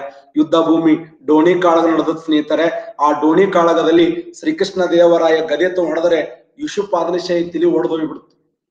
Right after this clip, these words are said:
ಯುದ್ಧ ಭೂಮಿಯಲ್ಲಿ ತಲೆ ಒಡೆದು ರಕ್ತ, ಅದನ್ನ ನೋಡಿ ಬೀದರದ ಮೊಹಮ್ಮದ್ ಶಾ "ಯಪ್ಪ ಸತ್ನ ಯಪ್ಪು" ಅಂತ ಬಿಟ್ಟು ಓಡದೆ ಓಡದೆ ಒಂದ್ ಸೌಂಡ್.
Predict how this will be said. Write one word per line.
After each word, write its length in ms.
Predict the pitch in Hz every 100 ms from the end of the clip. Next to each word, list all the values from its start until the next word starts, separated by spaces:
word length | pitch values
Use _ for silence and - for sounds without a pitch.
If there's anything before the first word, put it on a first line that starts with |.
| -
ಯುದ್ಧ 160 | 156 185
ಭೂಮಿಯಲ್ಲಿ 680 | 180 185 175 170 170 165
ತಲೆ 160 | 160 175
ಒಡೆದು 320 | 160 170 170
ರಕ್ತ, 520 | 160 - - 160 - - _ -
ಅದನ್ನ 260 | 165 156
ನೋಡಿ 400 | 165 185 185 180 - - 135
ಬೀದರದ 400 | 151 165 180 175
ಮೊಹಮ್ಮದ್ 380 | 175 165 175 175
ಶಾ 460 | 170 170 - - 165
"ಯಪ್ಪ 200 | - 175
ಸತ್ನ 400 | 170 165 - 175
ಯಪ್ಪು" 360 | 170 - 170
ಅಂತ 160 | 170 170
ಬಿಟ್ಟು 280 | - 165 156
ಓಡದೆ 280 | 151 170
ಓಡದೆ 260 | 180 165 160
ಒಂದ್ 120 | 156
ಸೌಂಡ್. 300 | - 147 -